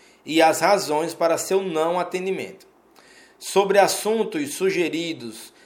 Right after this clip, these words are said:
assuntos surgidos após a data do relatório do auditor, se em circunstâncias excepcionais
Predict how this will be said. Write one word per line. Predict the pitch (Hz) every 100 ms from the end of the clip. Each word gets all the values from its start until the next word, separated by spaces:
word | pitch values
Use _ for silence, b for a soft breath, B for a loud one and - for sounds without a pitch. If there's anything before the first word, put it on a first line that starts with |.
| b
assuntos | 135 135 185 190 180 -
surgidos | - 262 160 151 143 120 113 - -
após | 165 165 - 220 262 214
a | 220
data | 214 147 151 160 160
do | 147 147
relatório | 139 139 - 143 139
do | 143 131
auditor, | 120 113 - 131 123 - - b b b b b
se | - - 214 208
em | 208
circunstâncias | 190 180 - 156 135 - 175 175 170
excepcionais | 165 165 165 - 180 151 113 92 -